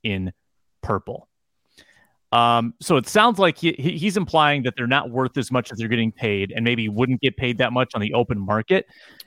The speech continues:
And I, I think that renegotiation probably on the table for a couple of these guys, but not all.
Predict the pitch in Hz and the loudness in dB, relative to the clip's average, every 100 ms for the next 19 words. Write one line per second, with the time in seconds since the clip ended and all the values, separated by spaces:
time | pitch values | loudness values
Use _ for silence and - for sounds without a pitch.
0 | - 117 117 117 110 - _ _ _ _ | -6 0 2 2 0 -6 _ _ _ _
1 | - 151 - 170 247 254 202 180 156 180 | -4 -2 0 0 2 2 2 2 2 2
2 | 185 156 151 - 123 123 143 151 151 _ | 4 4 2 2 2 2 0 -2 -6 _
3 | _ _ _ _ _ _ _ - - 214 | _ _ _ _ _ _ _ -6 4 6
4 | 269 269 220 196 175 - 160 151 151 147 | 6 4 4 4 2 2 0 0 0 0
5 | 135 139 139 131 127 110 131 110 113 - | 2 0 0 -4 -2 -2 0 2 0 -2
6 | 123 196 185 107 110 | 0 4 4 4 0